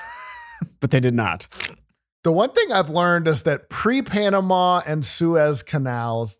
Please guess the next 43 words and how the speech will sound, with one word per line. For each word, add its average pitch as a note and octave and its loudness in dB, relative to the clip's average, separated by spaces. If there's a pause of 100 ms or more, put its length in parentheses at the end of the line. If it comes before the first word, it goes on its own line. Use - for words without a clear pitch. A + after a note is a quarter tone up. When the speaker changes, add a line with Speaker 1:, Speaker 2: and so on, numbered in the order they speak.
(100)
Speaker 3:
things F#3 0
took - -2
so E3 0
much C#3 -4
longer. B2+ -4
They F#3+ 2
would C4 -4
do B3+ 4
it, A#2+ 0
Speaker 2:
Oh, C3 2
Speaker 3:
but A#2+ 2
Speaker 2:
yeah. F#3 4
Speaker 3:
it F#3 -2
added E3+ 2
months F3 0
and D#3 0
years D3+ 0
Speaker 1:
Yeah, B2 2
you're C3+ 0
not F#3 0
Speaker 3:
to G3 0
Speaker 1:
getting E3+ 0
that C#3+ 0
two-day D3 -2
Speaker 3:
everything. C3 0
Speaker 1:
shipping. A2 -6 (100)
Speaker 2:
Well, D3 4
that's E3 2
what E3 2
happened C#3 0
is A2+ -4
these B2 2
voyages A#2+ 0
were A#2 0
like, G2+ -2
apparently D#3+ 2
the C3+ 2
voyages B2 0
were A#2+ 0
about A2 0
nine G2+ -2
months F2+ -4
before, F#2+ -4